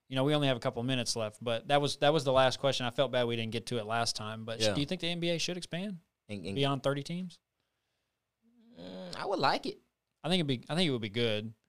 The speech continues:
Speaker 1: Obviously, we had the Rim Rockers, but
Speaker 2: Yeah, I know.
Speaker 1: that was so bad.
Speaker 2: Man,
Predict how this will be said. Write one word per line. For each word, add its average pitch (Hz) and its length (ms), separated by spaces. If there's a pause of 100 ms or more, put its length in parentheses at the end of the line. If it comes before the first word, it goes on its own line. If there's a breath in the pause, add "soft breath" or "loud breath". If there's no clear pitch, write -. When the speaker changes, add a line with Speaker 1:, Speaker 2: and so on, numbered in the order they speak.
(140)
Speaker 1:
Obviously, 131 320
we 127 140
had 117 180
the 92 100
Rim 104 280
Rockers, 95 500
but 95 280 (220)
Speaker 2:
Yeah, 113 200
I 110 60
know. 85 360 (240)
Speaker 1:
that 120 180
was 117 160
so 92 200
bad. 92 380 (140)
Speaker 2:
Man, 120 560